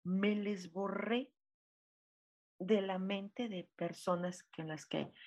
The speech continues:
involucramos este proyecto. Está fuerte, ¿verdad? Di, pero pues lo aceptas, ya, pues, ah.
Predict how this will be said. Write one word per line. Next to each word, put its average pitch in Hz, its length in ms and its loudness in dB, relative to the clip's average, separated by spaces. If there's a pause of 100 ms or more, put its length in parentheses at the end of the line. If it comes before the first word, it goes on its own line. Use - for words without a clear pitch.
(180)
involucramos 170 840 8
este 160 240 0
proyecto. 147 480 6
Está - 220 4
fuerte, 185 400 10
¿verdad? 190 300 10 (640)
Di, 269 320 12
pero 330 220 10
pues - 140 0
lo 494 180 12
aceptas, - 480 10
ya, - 200 10
pues, - 200 8
ah. 131 80 10